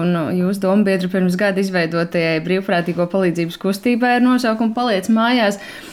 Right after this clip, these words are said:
Caur to iespējams, ka jūsu vārdu uzzināja vairāk cilvēku nekā iepriekš, bet, eh, tas, protams, nav vienīgais, ko jūs darāt. Vai jūs varētu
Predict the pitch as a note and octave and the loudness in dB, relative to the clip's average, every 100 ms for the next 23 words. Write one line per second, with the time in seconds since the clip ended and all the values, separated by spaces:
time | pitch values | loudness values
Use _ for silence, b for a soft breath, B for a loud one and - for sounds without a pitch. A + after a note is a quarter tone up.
0 | B B A3+ G3+ G3+ B3 B3 B3 B3+ G3+ | B B 0 2 2 2 4 2 0 -2
1 | G3+ A3 A3 A#3+ A3+ G#3+ A#3 A#3 G#3 G#3 | 0 0 2 2 2 2 0 2 2 0
2 | G#3 A#3+ B3+ F3+ E3+ - A3 G3 F3 F3 | 0 2 2 2 -2 0 2 2 0 0
3 | F#3+ G3+ F#3+ E3+ E3 G#3+ B3+ B3+ G#3+ F#3+ | -2 0 2 2 2 2 0 2 0 0
4 | G3 G#3+ G#3 G#3 G3+ G3+ A3 A3 A#3 F#3+ | -2 -2 -2 0 -2 0 -4 0 0 2
5 | F3+ G#3 G#3 F#3+ D#3 C3 A#3 C4 - F3 | 0 2 4 4 2 -2 0 2 2 0
6 | F3 - A3 G#3+ F3+ F3+ B3+ A3+ F#3 C4 | -2 0 2 4 2 0 0 0 0 0
7 | D#4 C#4+ C#4 C#4+ D4+ G#3 G3 G3+ | 2 2 2 2 2 2 0 -2